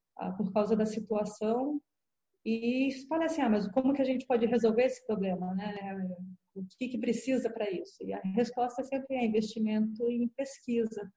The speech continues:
Então, talvez um, um fruto que a gente venha a colher de toda essa situação que o país e o mundo todo tá enfrentando é a retomada da, não a retomada, porque eu acho que a ciência nunca foi, ah, muito valorizada, né, em nenhum lugar,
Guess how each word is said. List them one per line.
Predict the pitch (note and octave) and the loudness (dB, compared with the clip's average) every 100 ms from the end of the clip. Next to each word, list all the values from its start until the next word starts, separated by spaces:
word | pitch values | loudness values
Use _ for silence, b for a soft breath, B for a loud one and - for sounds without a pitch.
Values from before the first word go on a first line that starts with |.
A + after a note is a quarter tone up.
| _ _ | _ _
Então, | G#3+ - G#3+ G#3+ | -12 -6 -4 -2
talvez | A#3+ G#3+ A3+ - - - | 0 2 2 0 -6 -2
um, | A3+ A3 | 0 0
um | A#3 A#3 A#3 | 4 4 4
fruto | - A#3 - | 2 0 0
que | A#3 | 0
a | |
gente | G#3+ A3 - - | 4 4 2 2
venha | G#3+ G#3+ A3 G#3 - | 4 4 4 -2 -8
a | G#3+ | -10
colher | G#3+ A3+ G#3+ G#3+ B3 B3+ _ | -4 0 2 2 -2 -6 _
de | F#3 A3 | -8 -2
toda | A#3 A3+ | 2 2
essa | A3+ A3 | 2 -2
situação | - G#3+ G#3+ G#3+ G#3+ A3 | -2 -4 -2 0 2 2
que | A3 | 0
o | |
país | G#3+ G#3+ G3 G#3 A#3+ A3 | -2 -4 -4 -2 0 0
e | G#3 | 0
o | |
mundo | G#3+ A3 A3+ | 2 4 4
todo | G#3+ G#3 G#3+ | 2 0 0
tá | G#3+ | 0
enfrentando | A3 - G#3+ G#3+ A3 A#3+ B3+ - b b b _ _ G#3 | -2 0 -2 -2 -4 -6 -6 -10 b b b _ _ -4
é | G#3+ | 2
a | |
retomada | G3 A#3+ B3+ A3 G#3+ A3 A#3 A#3 - | 4 2 2 2 4 2 0 -2 -6
da, | - G3+ A3 G#3+ G#3 G3 G3 F#3+ F#3 F#3 b b b - | -6 -2 0 0 -4 -6 -8 -6 -6 -10 b b b -2
não | F#4 | 0
a | F4 | 2
retomada, | E4+ E4 C#4 C4+ | 4 4 4 4
porque | C#4 - | 2 -2
eu | |
acho | C4 | -2
que | C#4 | -2
a | |
ciência | C4+ C4 C4 B3+ | 0 0 2 2
nunca | C4 C#4 C4+ - | 2 2 0 0
foi, | A#3+ A#3+ A3 - | 0 0 -2 -6
ah, | A3+ A3 G#3 | -4 -2 0
muito | G#3+ A#3 A3 | 2 2 2
valorizada, | A3+ A#3 A3 A#3+ A3 F#3+ F3+ | 0 0 2 0 0 -6 -6
né, | F#3+ - _ - G3+ | -8 -10 _ -20 -16
em | G#3 | -8
nenhum | G#3 | -4
lugar, | A3 G#3+ F3+ | -4 -4 -8